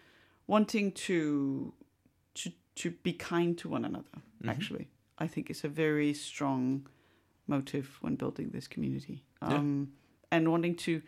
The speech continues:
Speaker 1: people are so generous. Like, they really want to give. Um, so the generosity is, is,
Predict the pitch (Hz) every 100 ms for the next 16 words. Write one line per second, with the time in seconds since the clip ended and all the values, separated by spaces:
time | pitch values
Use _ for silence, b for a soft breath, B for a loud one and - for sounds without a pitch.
0 | B B B B B - 233 277 294 -
1 | 226 202 214 170 - - - - 175 196
2 | 185 220 233 214 196 - 175 - 208 131
3 | 127 - _ _ _ _ b b b b
4 | b 170 170 156 160 151 151 147 - -
5 | - 175 175 196 185 196 220 - - 202
6 | 180 170 - - - - - -